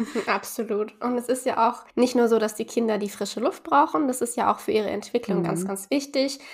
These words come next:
Speaker 1: dass sie eben diese verschiedenen Eindrücke auch vom Wetter und der Umwelt sammeln.
Speaker 2: Mhm, stimmt.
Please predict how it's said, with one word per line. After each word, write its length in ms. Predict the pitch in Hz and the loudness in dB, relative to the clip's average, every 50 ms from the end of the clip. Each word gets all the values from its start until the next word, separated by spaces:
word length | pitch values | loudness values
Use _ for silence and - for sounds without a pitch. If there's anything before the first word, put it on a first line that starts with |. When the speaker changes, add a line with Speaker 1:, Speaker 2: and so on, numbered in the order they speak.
| - - - _ | -20 -20 -4 _
Speaker 1:
dass 240 | - 226 233 233 - | 4 4 4 4 2
sie 100 | 226 202 | -2 0
eben 260 | 196 202 202 208 196 | 0 0 0 0 0
diese 240 | 196 214 214 - 214 | -2 -2 -2 -4 -4
verschiedenen 560 | - - 220 - - - 254 240 220 208 - | -4 -4 -4 -4 -2 -2 -2 0 0 0 0
Eindrücke 520 | - 202 214 220 214 - 214 220 - 196 | 0 0 0 0 0 -2 -4 -4 -2 -2
auch 100 | - 190 | -2 -2
vom 300 | - - - 202 202 196 | -2 -4 -4 -4 0 0
Wetter 320 | 226 220 - - 226 220 196 | 0 0 0 2 2 2 2
und 160 | 202 196 - | 2 0 0
der 100 | 196 196 | 0 0
Umwelt 340 | 202 196 196 196 196 202 - | 0 -2 0 0 0 0 0
sammeln. 340 | - 196 185 185 185 190 190 180 | 0 2 2 4 4 4 4 4
Speaker 2:
Mhm, 220 | 175 175 190 196 - - - | 4 2 0 -2 -4 -10 -14
stimmt. 440 | - - - - 185 175 - - | -12 -8 -6 -4 -4 -4 -6 -8